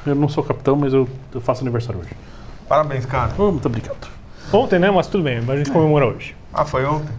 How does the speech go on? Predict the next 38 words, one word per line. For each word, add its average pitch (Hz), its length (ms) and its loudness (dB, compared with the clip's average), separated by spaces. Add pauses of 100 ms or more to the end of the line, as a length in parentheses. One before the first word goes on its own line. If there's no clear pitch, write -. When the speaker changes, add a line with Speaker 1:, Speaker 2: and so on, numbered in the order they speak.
(100)
Speaker 1:
É, 233 120 2
a 202 80 4
pessoa 180 240 0
vai 208 100 4
ver 196 80 4
esse 196 140 0
vídeo 180 160 0
daqui 180 160 2
a - 20 2
três 196 340 0
anos, 156 280 4
então 123 360 0
é 165 60 6
válido 127 380 4
ainda, 110 180 0
não 120 80 0
tem 139 160 -2
Speaker 3:
Não 165 80 6
é 165 60 6
Speaker 1:
problema. 135 240 2
Speaker 3:
válido, 135 100 -6
é 123 60 -4
válido. 131 200 -8 (920)
Speaker 1:
Então, 160 460 4 (420)
como 147 140 2
é - 20 2
que 147 60 0
chama? 214 240 6
O 139 60 6
passado 190 420 2
é - 20 0
prólogo. 139 640 2 (120)
Speaker 3:
Exato. 143 540 2 (560)
Speaker 2:
É. 123 240 4 (1400)
Speaker 1:
Mano, 127 560 2 (500)
Saru 123 280 0
é - 20 -2
capitão. 113 400 -2